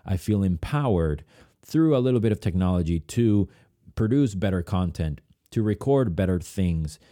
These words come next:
to teach things, uh, to people that, that I might not have taught before. And it's just very, very cool to be empowered that, and it all has to do with technology.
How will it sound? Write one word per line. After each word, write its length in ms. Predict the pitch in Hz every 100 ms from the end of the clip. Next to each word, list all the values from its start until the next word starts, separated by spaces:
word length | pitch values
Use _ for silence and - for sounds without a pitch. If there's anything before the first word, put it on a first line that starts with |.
| _ _
to 140 | - 95
teach 480 | - 147 143 -
things, 460 | - 107 95 87 -
uh, 160 | 87 95
to 140 | -
people 380 | 98 104 87 92
that, 320 | 82 87 82
that 120 | 87 90
I 80 |
might 200 | 92 92
not 180 | 90 87 - _
have 200 | 92 85
taught 240 | - 90 78
before. 520 | 82 - 87 78 76 - _ -
And 160 | 123
it's 120 | 151 185
just 180 | 185
very, 220 | 165 160 147
very 240 | 131 120
cool 260 | - 123 101
to 140 | 95
be 120 | 92
empowered 460 | 87 - 82 82 76
that, 160 | 78
and 140 | 78 78
it 120 | -
all 160 | - 101
has 220 | 95 82
to 60 | 82
do 140 | 80
with 180 | 73 71
technology. 600 | - - 64 62 -